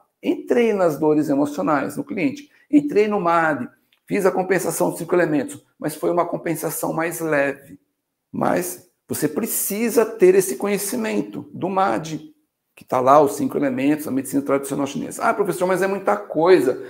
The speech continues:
é muito conteúdo." É muita coisa, é muito conteúdo, mas tudo no seu tempo.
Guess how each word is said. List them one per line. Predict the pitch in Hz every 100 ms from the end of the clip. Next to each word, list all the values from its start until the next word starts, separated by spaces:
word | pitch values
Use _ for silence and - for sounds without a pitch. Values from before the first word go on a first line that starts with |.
| -
é | 147
muito | 175 175
conteúdo." | 185 185 202 185 160 180 180 -
É | 220 294 381
muita | 240 202 -
coisa, | 151 - 135 110 98 - - -
é | 233 262
muito | 262 220 214
conteúdo, | - 170 165 151 117 101 - - _
mas | 220 226 -
tudo | 240 226 240
no | 233
seu | 240 240
tempo. | 233 - 220 240 240 151 -